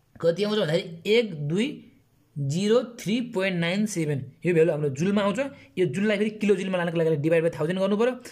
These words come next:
डिभाइड बाई थाउजन्ड गरेपछि हाम्रो भ्यालु किलो जुलमा आउँछ। भनेको वान पोइन्ट टू जिरो थ्री नाइन सेभेन किलो जुल चाहिँ हाम्रो के आयो? डेल यु आयो। डेल यु भनेको चेन्ज इन इन्टरनल इनर्जी। अब चेन्ज इन इन्टरनल इनर्जी आइसकेपछि हामीले वर्क,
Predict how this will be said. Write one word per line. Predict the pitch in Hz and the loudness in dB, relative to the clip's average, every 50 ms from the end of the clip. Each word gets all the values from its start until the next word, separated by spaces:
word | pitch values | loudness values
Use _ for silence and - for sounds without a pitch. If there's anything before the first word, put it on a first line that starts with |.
| - - _ - 147 | -20 -20 _ -6 -2
डिभाइड | 170 202 220 220 | 0 2 2 2
बाई | 214 220 | 2 0
थाउजन्ड | 185 160 170 175 196 190 | 0 0 -2 0 0 0
गरेपछि | 185 175 170 180 208 | 0 0 0 2 0
हाम्रो | 175 143 147 | 0 0 -2
भ्यालु | 131 120 135 123 - | -2 -2 -4 -6 -2
किलो | 160 170 165 | 0 0 2
जुलमा | 160 175 185 185 | 2 0 0 -2
आउँछ। | 185 170 262 | -2 -2 -2
भनेको | 269 - - 139 143 170 156 | -4 -6 -8 -8 -4 -2 -2
वान | 165 180 202 226 240 226 - - | 0 0 0 0 0 -2 -4 -2
पोइन्ट | 175 180 190 202 208 190 - - | -2 0 0 0 -2 -4 -4 -4
टू | - 196 208 220 226 180 | -2 0 0 2 0 0
जिरो | 160 170 170 165 165 160 170 | 0 0 2 2 2 0 0
थ्री | 170 185 202 262 262 254 - - - - - | -2 -2 -2 -2 -4 -8 -14 -20 -20 -10 -6
नाइन | 143 165 190 220 226 214 | -2 0 0 2 0 0
सेभेन | 220 - 165 165 170 170 165 165 | 0 0 0 0 2 0 0 0
किलो | 170 165 170 160 | 2 2 2 2
जुल | 143 156 151 135 | 2 0 -2 0
चाहिँ | 156 135 | 0 -2
हाम्रो | 120 127 127 123 | -2 -2 -4 -2
के | 151 143 | 0 0
आयो? | 165 226 277 - - - - _ _ _ | 0 0 0 -2 -10 -20 -20 _ _ _
डेल | - 131 135 170 170 165 | -6 0 2 4 4 4
यु | 160 180 180 147 | 4 2 2 2
आयो। | 123 123 131 143 165 165 131 - - - 123 | 0 2 4 6 6 6 4 2 -8 -6 0
डेल | 139 170 175 185 | 2 2 4 4
यु | 190 | 0
भनेको | 160 143 143 165 214 269 285 - - - - - | 0 -2 -2 2 2 2 2 0 -8 -20 -14 -4
चेन्ज | - 170 170 165 170 | 0 0 2 2 2
इन | 196 214 | 2 0
इन्टरनल | 165 165 160 165 156 170 180 | 2 2 2 2 2 2 0
इनर्जी। | 160 143 143 139 131 123 139 170 180 160 127 - - - - - | -2 -2 -2 -2 -2 -2 -2 0 0 0 -2 -2 -8 -16 -10 -4
अब | 160 196 | -2 -2
चेन्ज | 196 - 180 233 254 254 262 | -2 -2 0 0 2 2 2
इन | 262 | 0
इन्टरनल | 254 233 233 233 233 240 240 233 220 | 0 2 2 2 2 2 2 2 2
इनर्जी | 226 233 233 220 220 | 2 2 2 2 2
आइसकेपछि | 208 208 208 202 214 208 | 0 0 0 0 0 0
हामीले | 175 175 180 | 2 2 2
वर्क, | 180 196 190 190 - | 2 2 0 -2 -6